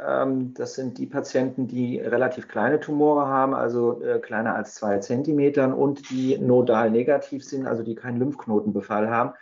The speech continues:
In diesem Falle kann man operieren und hinterher dann auch eine wirklich Dose- oder eine Therapie-Deeskalation durchführen, indem sie nämlich nur eine Substanz bekommen, nämlich das Paclitaxel in Kombination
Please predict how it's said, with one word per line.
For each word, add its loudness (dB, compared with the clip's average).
In -8
diesem 0
Falle 2
kann -2
man 2
operieren 0
und 0
hinterher 0
dann 0
auch -6
eine 0
wirklich -4
Dose- -2
oder -2
eine 0
Therapie-Deeskalation 0
durchführen, -2
indem 0
sie -4
nämlich -2
nur -2
eine 4
Substanz -2
bekommen, -2
nämlich -2
das -14
Paclitaxel -4
in -2
Kombination 0